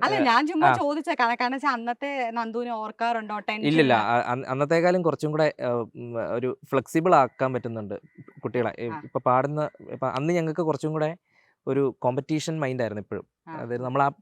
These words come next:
Speaker 2: പെർഫോമൻസിന് കയറുമ്പോഴാണെങ്കിലും
Speaker 1: ഉം.
Speaker 2: ആ ഒരു മാർക്ക് എന്നൊക്കെ ഉള്ള ഒരു ഭയങ്കര ഫാക്ടർ ആയിരുന്നു അന്ന്.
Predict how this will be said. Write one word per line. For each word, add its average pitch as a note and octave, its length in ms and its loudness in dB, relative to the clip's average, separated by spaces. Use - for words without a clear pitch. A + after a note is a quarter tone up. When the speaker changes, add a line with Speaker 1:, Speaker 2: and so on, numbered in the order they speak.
Speaker 2:
പെർഫോമൻസിന് C#3 580 -4
കയറുമ്പോഴാണെങ്കിലും C#3 800 -2
Speaker 1:
ഉം. E3+ 220 -20
Speaker 2:
ആ C3 260 4
ഒരു D3 260 2
മാർക്ക് C3+ 420 2
എന്നൊക്കെ D3+ 240 -2
ഉള്ള C#3 120 2
ഒരു C3 120 0
ഭയങ്കര C3 200 -4
ഫാക്ടർ C3+ 380 -2
ആയിരുന്നു G#2 220 -2
അന്ന്. G2 120 -16